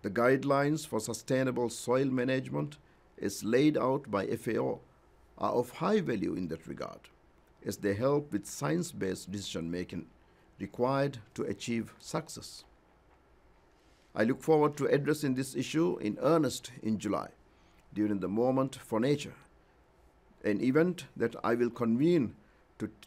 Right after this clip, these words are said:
take stock of environmental issues this year. In my five rays of hope, my priorities for this presidency, I have emphasized the need to recover sustainably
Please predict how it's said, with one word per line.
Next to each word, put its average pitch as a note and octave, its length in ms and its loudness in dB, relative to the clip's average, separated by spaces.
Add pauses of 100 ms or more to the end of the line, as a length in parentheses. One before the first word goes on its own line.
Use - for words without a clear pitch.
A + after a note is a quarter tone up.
(180)
take C3 420 2
stock - 480 -6 (200)
of - 220 -8
environmental A2 680 0
issues F#2+ 480 -6
this F2 280 -12
year. D#2+ 160 -10 (1400)
In G#2+ 120 -2
my G2+ 140 2
five D#3 320 4
rays C3 240 4
of G#2 140 -2
hope, G2+ 320 -2 (680)
my F2+ 120 -2
priorities B2+ 680 0 (500)
for G2+ 120 -2
this F#2 180 -8
presidency, B2+ 680 0
I G#2+ 120 0
have G2 180 0
emphasized C3 760 0
the G2 80 -2
need C3 380 2
to C#3 80 -4
recover B2 460 0
sustainably B2 760 -2